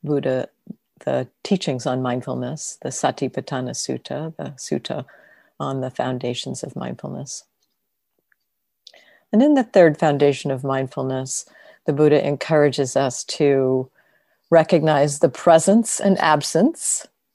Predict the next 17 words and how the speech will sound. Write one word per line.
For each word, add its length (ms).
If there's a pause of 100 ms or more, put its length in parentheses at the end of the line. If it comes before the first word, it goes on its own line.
(500)
of 520 (960)
several 340
things. 600 (680)
But 320
in 140
the 60
first 500
part 260
of 140
it, 260
he's 300
really 400 (120)
kind 200
of 120 (440)
primarily 640
looking 440
at, 140